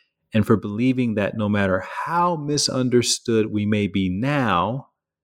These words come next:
the tide can always turn and often does, so long as we keep going back on stage.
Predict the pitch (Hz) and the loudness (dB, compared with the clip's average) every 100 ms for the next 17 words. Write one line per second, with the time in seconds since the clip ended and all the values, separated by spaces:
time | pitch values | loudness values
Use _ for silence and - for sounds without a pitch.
0 | _ _ - 101 - 120 120 120 - 110 | _ _ 0 0 0 -2 0 0 -2 -4
1 | - 104 101 98 98 - 135 131 131 98 | 0 2 2 2 0 -4 -2 0 0 -4
2 | - - 104 107 113 98 87 85 82 85 | -6 -2 0 0 0 0 0 0 0 -2
3 | - - - - - 92 101 117 123 95 | -2 -4 -4 -2 0 0 -2 0 0 0
4 | 90 95 90 - - 135 131 123 - 120 | 0 -2 -2 -4 -6 0 0 -2 -12 -4
5 | 110 110 101 95 92 92 - _ 101 98 | 0 2 2 0 -2 -4 -10 _ 0 2
6 | 101 - - - 92 87 87 85 - - | 0 -6 -16 -2 0 2 0 -2 0 0
7 | - 80 76 58 - - - - | 2 2 2 0 -8 -4 -4 -6